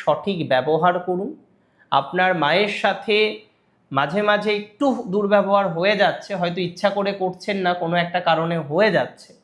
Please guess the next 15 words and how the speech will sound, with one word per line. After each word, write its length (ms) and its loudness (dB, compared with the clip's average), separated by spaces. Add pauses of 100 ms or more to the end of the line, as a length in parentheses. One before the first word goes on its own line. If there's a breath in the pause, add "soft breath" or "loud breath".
(460)
এটাকে 380 0
ম্যানেজ 420 0
করুন। 280 -8
কারণ 220 2 (200)
কন্যার 580 2
স্ট্রেংথ 580 -4
কিন্তু 400 -6
কন্যার 480 0 (200)
মা, 120 2 (800)
তাই 120 4
মায়ের 500 0
সাথে 240 0
ভালো 300 2
সম্পর্ক 640 -4
রাখাটা 480 -2